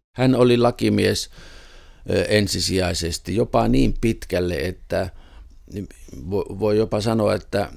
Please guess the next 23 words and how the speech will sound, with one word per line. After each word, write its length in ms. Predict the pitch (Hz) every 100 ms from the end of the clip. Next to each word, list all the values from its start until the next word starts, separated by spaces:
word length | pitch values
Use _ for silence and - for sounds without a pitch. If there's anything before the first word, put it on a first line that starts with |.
| 76
hänelle 420 | 110 131 117 101 -
o-, 180 | 117 -
Suomen 420 | - 131 113 101
oikeusjärjestyksen 1900 | 117 117 - 98 98 - - - - 101 107 104 95 90 - 90 - 87 98
noudattaminen 800 | 107 95 87 - 85 90 87 82
oli 240 | 92 92
vielä 260 | 95 110 101
tärkeämpää 760 | 85 90 90 - 82 80 85 87
kuin 140 | -
itsenäisyys. 760 | 92 92 69 64 67 82 85 -
Jos 280 | 131 - - - -
keisari 420 | 139 135 120 107
ei 80 | 107
olisi 160 | 107 107
lähtenyt 380 | 107 - 101
rikkomaan 560 | 101 107 - 101 101 104
lakia, 360 | 117 - 101 101
jos 160 | 98
venäläiset 540 | 110 113 104 98 - -
ei 140 | 95
olisi 280 | 95 98 - - - - -
ruonnut 380 | - 107 104 95
ohi 460 | 110 104 101 92